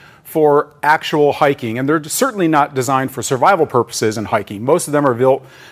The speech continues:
built very cheaply nowadays. They're mass-produced, and they're, they're just, they're not very good quality. So we went over the top things that you're gonna need to know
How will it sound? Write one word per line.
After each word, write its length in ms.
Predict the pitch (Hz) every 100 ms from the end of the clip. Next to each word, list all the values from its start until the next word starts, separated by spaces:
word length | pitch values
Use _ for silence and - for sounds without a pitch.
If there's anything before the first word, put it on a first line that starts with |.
| -
built 180 | 143 123
very 340 | 113 180 190
cheaply 460 | - 143 127 139 123
nowadays. 540 | 127 120 123 123 123
They're 100 | 110
mass-produced, 840 | 110 156 170 - 143 127 123 120 - - - _
and 260 | 135 131 123
they're, 360 | 131 123 110 -
they're 120 | 135
just, 340 | 135 135 135 -
they're 120 | 135
not 180 | 151 143
very 180 | 143
good 140 | 127 123
quality. 420 | - 120 107 95
So 100 | -
we 80 | 131
went 160 | 185 214
over 120 | 165
the 100 | 131
top 420 | - - - -
things 240 | 151 143
that 60 | 127
you're 220 | 127 165
gonna 140 | 180 160
need 160 | 151
to 80 | 135
know 460 | 127 127 117 113